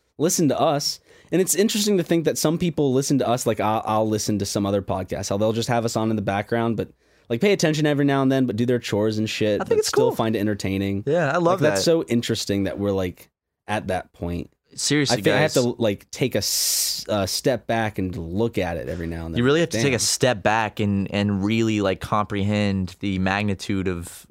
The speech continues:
Speaker 2: <laughs> waffles. Don't you mean carrots?
Speaker 1: I knew it. I knew it was coming.
Speaker 2: You knew it, man. You
Speaker 1: Yeah,
Speaker 2: know me so
Speaker 1: I had
Speaker 2: well.
Speaker 1: my beady eyes and everything. I was,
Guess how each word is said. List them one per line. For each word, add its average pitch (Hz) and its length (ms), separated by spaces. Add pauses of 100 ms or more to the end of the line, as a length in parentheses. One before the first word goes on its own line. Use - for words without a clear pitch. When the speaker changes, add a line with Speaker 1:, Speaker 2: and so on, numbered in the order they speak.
Speaker 2:
<laughs> 117 120
waffles. 110 760
Don't 117 240
you 120 60
mean 107 140
carrots? 123 560
Speaker 1:
I 87 60
knew 98 180
it. 90 120
I 92 100
knew 101 100
it - 20
was 95 140
coming. 92 360
Speaker 2:
You 113 80
knew 139 160
it, 175 60
man. 131 240
You 139 80
Speaker 1:
Yeah, 131 60
Speaker 2:
know 147 60
me 156 100
so 170 200
Speaker 1:
I 170 40
had 135 100
Speaker 2:
well. 131 80
Speaker 1:
my 110 100
beady 104 400
eyes 101 300
and 98 80
everything. 107 320
I 113 60
was, 104 160